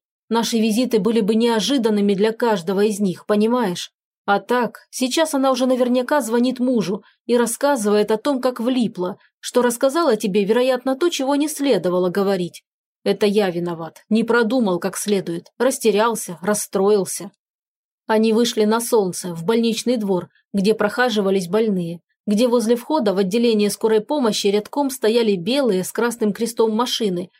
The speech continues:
и ухоженные личные авто докторов. Маша от возмущения некоторое время не могла произнести ни слова,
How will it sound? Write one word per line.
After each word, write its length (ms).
и 100
ухоженные 680
личные 440
авто 380
докторов. 640
Маша 340
от 100
возмущения 720
некоторое 460
время 280
не 100
могла 300
произнести 560
ни 100
слова, 520